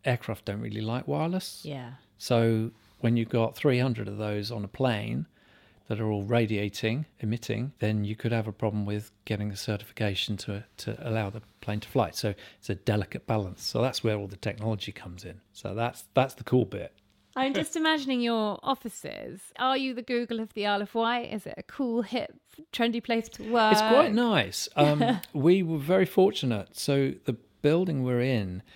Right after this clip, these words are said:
Speaker 1: used to be, uh, owned by a company called Artigiano, who made,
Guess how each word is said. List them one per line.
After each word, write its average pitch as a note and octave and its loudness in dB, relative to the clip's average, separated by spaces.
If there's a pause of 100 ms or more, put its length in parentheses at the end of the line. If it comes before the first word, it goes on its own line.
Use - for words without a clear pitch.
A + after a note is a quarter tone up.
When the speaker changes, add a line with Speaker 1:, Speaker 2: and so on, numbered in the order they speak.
(280)
Speaker 1:
used - -2
to A#2 -4
be, A2+ 0 (160)
uh, A2 0 (120)
owned A#2+ 4
by G#2+ 0
a - -18
company A2+ -2
called G#2 -4 (100)
Artigiano, A2+ -2 (560)
who A2 4
made, A2 -2